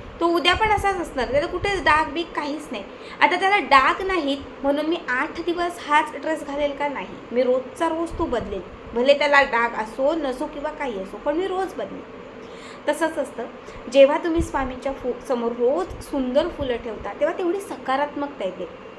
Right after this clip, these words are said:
ती एक वाइब्स तुम्हाला भेटते. पण जेव्हा तुम्ही स्वामींच्या समोर सुकलेली फुलं तशीच ठेवता तेव्हा त्यातून एक नकारात्मकता पसरते, ज्यामुळे केलेली सेवा आपल्याला फळ देत नाही. आपल्या घरात नकारात्मकता पसरून घरात क्लेश वाढतात,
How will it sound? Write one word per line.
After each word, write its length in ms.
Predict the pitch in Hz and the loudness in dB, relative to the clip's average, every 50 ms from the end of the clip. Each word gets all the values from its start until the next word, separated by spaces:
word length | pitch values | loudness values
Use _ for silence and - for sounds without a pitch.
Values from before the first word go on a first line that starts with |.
| - | -4
ती 40 | 254 | -4
एक 100 | - - - 240 214 | -4 -4 -6 -4 0
वाइब्स 320 | 233 233 254 269 262 - - - | 2 4 4 4 0 -2 -8 -10
तुम्हाला 260 | - 294 269 254 240 202 | -6 -6 -4 -4 -4 -6
भेटते. 340 | 202 190 - - - 151 - - - - - - - - | -8 -8 -10 -10 -12 -12 -12 -12 -12 -14 -14 -10 -2 0
पण 140 | 247 247 240 | 0 2 4
जेव्हा 180 | 247 247 262 - | 4 4 4 4
तुम्ही 200 | - 294 294 294 | 2 0 -4 -4
स्वामींच्या 440 | - 302 262 254 262 262 262 269 269 | -4 -4 -4 -4 -4 -4 -4 -4 -4
समोर 220 | 285 254 247 277 | -2 -2 -4 -4
सुकलेली 540 | 277 - 294 262 - - 233 240 262 277 320 | -4 -4 -6 -8 -6 0 0 2 2 2 0
फुलं 280 | - - 233 233 254 | -2 -2 0 0 0
तशीच 400 | - - - - - 285 285 - | 0 -2 -6 -6 -6 -8 -8 -6
ठेवता 300 | - 240 214 - - 202 226 - | -4 -4 -4 -2 -4 -4 -2 -2
तेव्हा 180 | 247 233 247 - | -2 -2 -2 -2
त्यातून 300 | - 226 226 - 240 247 | -2 -4 -4 -4 -4 -4
एक 140 | 247 240 - 233 | -4 -4 -4 -6
नकारात्मकता 760 | 214 202 - - 233 254 277 294 294 339 339 339 - - 349 | -8 -8 -6 -4 -2 0 0 0 0 -2 -4 -4 -4 -8 -6
पसरते, 520 | - 262 226 - - 196 190 - 233 240 247 - - - - - - | -4 -4 -4 -2 -4 -4 -2 0 0 0 0 -2 -8 -12 -10 -2 2
ज्यामुळे 400 | - 240 240 247 240 233 233 233 233 - - | 2 4 4 2 2 2 0 0 0 -2 -4
केलेली 420 | 370 392 403 359 370 349 311 302 - | -2 0 0 2 2 0 0 -2 -2
सेवा 280 | - 277 233 226 240 | -2 -2 0 0 0
आपल्याला 300 | 240 233 - 233 233 240 240 - - - | -2 -2 -2 -2 -2 -2 -4 -6 -4 -2
फळ 180 | 285 311 349 | 0 0 0
देत 260 | 339 - 277 269 - - | 2 2 2 2 0 -2
नाही. 340 | 226 214 214 240 247 247 247 247 - - - - | -6 -4 -2 -2 -2 -2 -4 -6 -12 -12 -8 -6
आपल्या 240 | - 214 240 254 247 | -4 0 0 2 2
घरात 300 | 247 247 247 247 247 240 | 2 2 0 -2 -2 -4
नकारात्मकता 680 | 214 208 - 262 269 302 330 - 370 370 349 - 403 | -6 -4 -2 -2 -2 -2 -2 -4 -4 -6 -4 -4 -6
पसरून 420 | 392 - 294 247 - 233 233 226 214 | -4 -2 -2 -2 -2 -4 -6 -6 -6
घरात 200 | 220 233 254 254 - - - | -4 -4 -4 -6 -6 -4 -2
क्लेश 380 | 254 247 262 294 330 339 - 320 | 0 2 2 2 2 0 -2 -2
वाढतात, 440 | 277 247 220 202 - - 240 240 | -2 0 -2 -2 -2 0 0 0